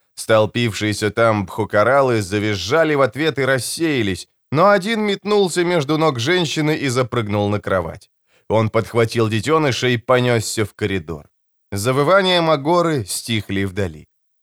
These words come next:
<laughs> Калам обернулся. Из теней в дальнем углу вышел Искарал Прыщ.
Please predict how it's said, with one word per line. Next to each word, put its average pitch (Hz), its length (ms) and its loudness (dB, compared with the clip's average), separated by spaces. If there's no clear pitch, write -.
<laughs> - 100 0
Калам 117 500 4
обернулся. 101 640 -4
Из 180 200 -2
теней 214 380 0
в 185 60 -4
дальнем 175 360 2
углу 160 340 2
вышел 135 380 0
Искарал 101 540 0
Прыщ. - 480 -12